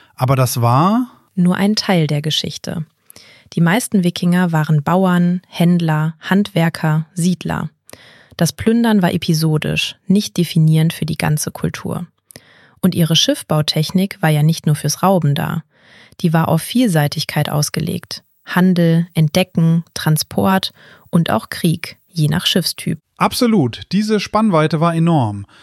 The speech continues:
Speaker 1: Man denke nur an die Varega-Garde in Konstantinopel, die Handelsimperien entlang russischer Flusssysteme, die Besiedlung von Island und Grönland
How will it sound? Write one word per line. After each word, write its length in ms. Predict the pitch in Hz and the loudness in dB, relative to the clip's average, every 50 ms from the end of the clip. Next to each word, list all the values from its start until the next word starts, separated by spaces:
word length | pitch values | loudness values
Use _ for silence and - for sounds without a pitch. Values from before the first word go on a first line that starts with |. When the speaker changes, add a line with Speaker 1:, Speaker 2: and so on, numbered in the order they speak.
| - _ _ | -20 _ _
Speaker 1:
Man 240 | - 135 135 143 135 | -2 0 2 2 2
denke 260 | 156 190 208 - 214 | 2 2 2 2 2
nur 180 | 202 202 214 214 | 2 2 2 2
an 80 | 196 196 | 0 0
die 160 | 190 185 160 | 0 0 0
Varega-Garde 840 | 175 165 156 147 175 214 214 214 202 180 160 170 170 175 175 185 180 | 2 2 2 2 0 0 0 0 0 0 0 2 2 2 2 0 0
in 200 | 165 165 170 165 | -2 -2 -2 -2
Konstantinopel, 1080 | - - 175 175 - - - 170 160 - 170 175 190 214 220 - - 131 117 107 101 - - - - - - _ _ | 0 -2 -2 -2 -2 -2 -2 -2 -2 0 0 0 0 0 0 0 0 0 0 -2 -4 -8 -14 -20 -20 -20 -20 _ _
die 160 | - 143 139 | -2 0 2
Handelsimperien 960 | 120 170 214 226 220 185 - - 165 151 131 156 160 160 160 156 160 160 160 160 | 2 2 2 2 2 2 0 -2 -2 -2 0 2 2 2 2 2 2 2 2 0
entlang 380 | 151 143 135 160 160 165 165 143 | 0 -2 0 0 0 2 0 0
russischer 500 | 135 156 180 - - 185 - - 175 151 | 0 -2 -2 0 0 -2 0 0 -2 -2
Flusssysteme, 880 | - 208 220 220 - - 135 - - - 143 135 135 143 175 226 233 - - - - - - - _ _ - | 0 -2 -2 -2 0 -2 -4 -4 -2 -2 0 2 2 2 2 2 0 -4 -8 -20 -20 -20 -20 -20 _ _ -2
die 160 | 156 156 151 | 0 2 2
Besiedlung 580 | 127 143 135 127 147 190 214 220 220 214 208 190 | 2 2 0 2 0 0 0 2 2 0 0 0
von 220 | - 180 160 156 | 0 0 0 0
Island 500 | 165 185 214 214 - - 208 190 185 180 | 0 -2 -2 -2 -2 -2 -2 0 0 0
und 160 | 151 147 131 | 0 -2 -2
Grönland 680 | 127 135 131 156 185 214 226 220 226 226 226 226 - - | 0 2 2 2 4 4 2 2 2 0 0 -2 -4 -6